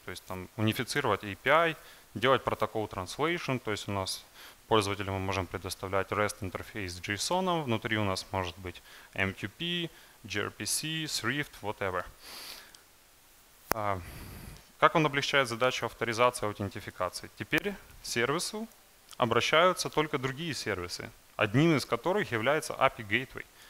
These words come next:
То есть сервис не работает напрямую с ав-, аутентификацией, авторизацией пользователей. Это может сделать апи Gateway, а сервис будет работать только с аутентификацией, авторизацией других сервисов.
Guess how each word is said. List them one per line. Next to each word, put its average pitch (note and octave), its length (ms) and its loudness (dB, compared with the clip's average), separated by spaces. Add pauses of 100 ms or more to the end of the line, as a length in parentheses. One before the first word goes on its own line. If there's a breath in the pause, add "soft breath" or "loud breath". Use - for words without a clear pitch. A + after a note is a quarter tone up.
(220 loud breath)
То A#2+ 60 0
есть A2+ 120 2
сервис F#3 440 4
не C3 280 6
работает C#3+ 520 4
напрямую A2+ 480 2
с - 240 -8
ав-, A2 180 0 (240)
аутентификацией, A#2+ 840 2
авторизацией A2+ 560 0
пользователей. F#2+ 540 -4 (440 loud breath)
Это A#2 160 0
может D3 240 2
сделать C#3 300 2
апи C3 300 6
Gateway, F#3 580 -2 (260 loud breath)
а A#2 80 -2
сервис G3 380 0
будет F3+ 200 -4
работать E3+ 380 2
только D3 220 -4
с - 100 -2
аутентификацией, C3 720 2
авторизацией B2+ 600 0
других A2+ 320 -6
сервисов. F#2+ 440 -8